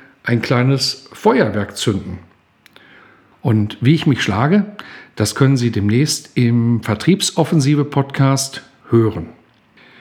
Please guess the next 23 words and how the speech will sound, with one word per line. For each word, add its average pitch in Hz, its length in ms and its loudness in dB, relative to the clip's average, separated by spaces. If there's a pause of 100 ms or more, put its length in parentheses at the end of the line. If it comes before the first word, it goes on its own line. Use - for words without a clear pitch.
(680)
Während 220 600 2 (180)
des 156 160 0
Gespräches 131 840 0
mit 104 380 -4
Dirk 104 160 0
Kräuter 139 540 0 (580)
kam 117 220 0
mir 127 300 0
ein 98 340 -4
ganz 117 260 0
anderer 107 400 -2
Gedanke. 90 480 -4 (640)
Hat - 400 -8 (400)
Dirk 170 120 2
Kräuter 180 340 2
nicht 110 280 -4
auch 139 260 0
dem 131 380 0
Finanzcontrolling 135 1300 0
eine 113 200 0
Menge 117 300 2
zu 135 180 -2
erzählen? 120 520 -4